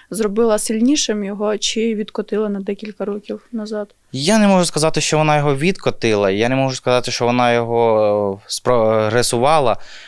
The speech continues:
Speaker 2: але ми залишились просто на місці. Тобто турнірів с-,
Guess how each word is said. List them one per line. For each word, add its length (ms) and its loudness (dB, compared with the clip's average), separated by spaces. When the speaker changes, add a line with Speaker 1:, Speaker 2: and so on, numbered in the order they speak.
Speaker 2:
але 200 2
ми 360 2
залишились 480 0
просто 380 -2
на 120 0
місці. 420 -2
Тобто 600 0
турнірів 380 0
с-, 100 -8